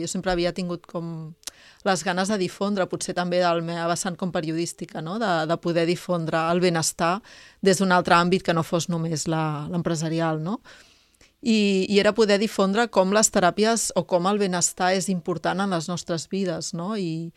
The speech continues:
i com ajudant el nostre organisme a trobar els camins cap a estar bé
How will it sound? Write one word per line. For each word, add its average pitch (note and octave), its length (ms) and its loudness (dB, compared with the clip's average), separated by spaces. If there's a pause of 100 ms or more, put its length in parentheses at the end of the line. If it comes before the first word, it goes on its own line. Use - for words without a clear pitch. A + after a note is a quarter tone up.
(480)
i F#3+ 160 -4
com G3 640 0
ajudant F3+ 560 2
el G3 160 2
nostre F#3+ 320 0
organisme F#3 560 0 (160)
a E3+ 160 -4
trobar E3 320 0
els - 80 -4
camins F#3 560 0
cap F3+ 240 -4
a E3 60 0
estar F3+ 260 0
bé F3+ 220 2